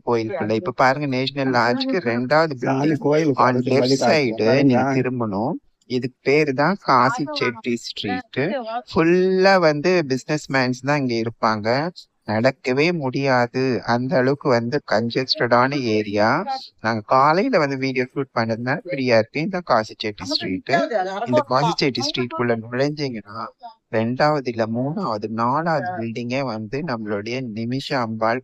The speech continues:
Speaker 1: கோவில் வந்துரும். இந்த சின்ன சின்ன கடைகள் இருக்கு பாத்தீங்களா? இந்த கடைகள் தள்ளி on right side-ல நிமிஷாம்பாள் கோயில் வந்துரும். இந்த நிமிஷாம்பாள் நிமிட நேரத்தில் நம்மளோட கஷ்டங்களை விலக்கி
Speaker 2: ம்.
Speaker 1: நம்மளுடைய கோரிக்கைகளை நிறைவேற்றி வைப்பாங்க.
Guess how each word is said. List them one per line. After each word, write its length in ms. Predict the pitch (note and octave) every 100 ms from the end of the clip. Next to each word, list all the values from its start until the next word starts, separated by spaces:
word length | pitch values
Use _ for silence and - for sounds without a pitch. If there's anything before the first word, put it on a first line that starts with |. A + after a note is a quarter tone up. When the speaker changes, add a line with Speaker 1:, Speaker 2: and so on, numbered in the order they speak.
| -
Speaker 1:
கோவில் 420 | A2 G2 A2+ A#2+
வந்துரும். 500 | F#2 F#2+ G2+ G2 G2 F3 F3+ F#3+
இந்த 140 | G#3+ C#3
சின்ன 180 | G3 D3+ D3
சின்ன 180 | C#3 C#3+
கடைகள் 460 | C3+ C3+ E3 D#3+
இருக்கு 240 | B2+ - B2
பாத்தீங்களா? 500 | A2 E3+ F3 B2+ B2+
இந்த 240 | A#2 G3+ F3+
கடைகள் 480 | F3+ F3+ F#3 F3+ F3 E3+
தள்ளி 340 | A#2+ A2 C3 D#3
on 200 | A#2+ A#2
right 360 | A2 A2+ B2 B2
side-ல 540 | - B2+ A2 F#2+ A#2 C3 D4 A4 F#3+ - -
நிமிஷாம்பாள் 920 | B2 C3 C3 - B2+ A#2+ A#2+ C3+ D3 A#3+
கோயில் 440 | - G#2 A2 A2
வந்துரும். 420 | G2+ F#2+ F#2+ A2 F3+
இந்த 180 | D#3+
நிமிஷாம்பாள் 920 | A#2 A#2+ C3+ E3+ G3+ E3 C#3+ C3+ C#3+ B2
நிமிட 400 | C3 C#3+ F3+ D#3+
நேரத்தில் 480 | C3 B2+ B2 B2+ D#3
நம்மளோட 260 | B2 G#2 -
கஷ்டங்களை 640 | G#2 - - E3 E3 C#3
விலக்கி 460 | A#2+ A2+ A2 C#3+ C#3+
Speaker 2:
ம். 80 | B2+
Speaker 1:
நம்மளுடைய 440 | A2+ A2 G#2+ G#2
கோரிக்கைகளை 680 | - B2+ C3 B2 A#2+ A2 A#2 B2+
நிறைவேற்றி 520 | A#2 A#2 A2+ A2 G#2
வைப்பாங்க. 460 | G2+ - F2+ A2